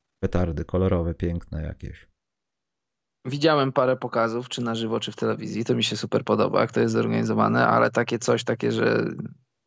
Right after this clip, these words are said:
Speaker 2: idziesz, kupujesz sobie petardy, później wkładasz to w, w butelkę po,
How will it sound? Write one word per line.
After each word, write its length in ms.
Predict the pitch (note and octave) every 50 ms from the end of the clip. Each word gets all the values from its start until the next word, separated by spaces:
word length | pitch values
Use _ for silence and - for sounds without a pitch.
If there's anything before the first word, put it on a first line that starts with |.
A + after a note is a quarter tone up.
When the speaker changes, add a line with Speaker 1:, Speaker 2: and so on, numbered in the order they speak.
| _ _
Speaker 2:
idziesz, 480 | - B2 B2 A#2 A#2+ A#2+ A#2+ A#2+ - -
kupujesz 420 | - - A#2+ - A#2 A#2+ A#2 A2+
sobie 220 | - - A2 A#2 A2+
petardy, 500 | - A#2+ - - A#2 A#2 A2+ G#2+ A2+ A2
później 300 | - B2 A#2+ A#2+ A2+ A2
wkładasz 460 | A2+ - - A#2+ A#2 A#2 A2+ A#2 A#2
to 220 | - A#2 A2 A2 A2 A2
w, 300 | - A#2+ A#2+ A2+ A#2 A#2
w 80 | B2
butelkę 540 | B2 B2 C3 B2 - B2 B2 A#2+ - C3+ B2 A#2+
po, 220 | - A#2+ B2 B2